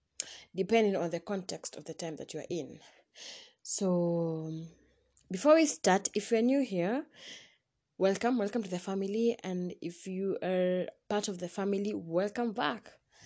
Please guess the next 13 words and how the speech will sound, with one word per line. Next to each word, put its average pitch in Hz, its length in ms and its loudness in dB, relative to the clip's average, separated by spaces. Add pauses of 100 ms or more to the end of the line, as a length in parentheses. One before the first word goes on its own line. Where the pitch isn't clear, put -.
(800)
I 170 80 -4
just 180 260 -6
hope 175 160 -10
that 147 300 -10
everything 180 400 -10
has 160 180 -10
been 156 220 -10
working 160 260 -10
out 151 260 -10
well. - 200 -8 (240)
And 170 460 -6 (1040)
if 190 180 -6
not, 240 380 -2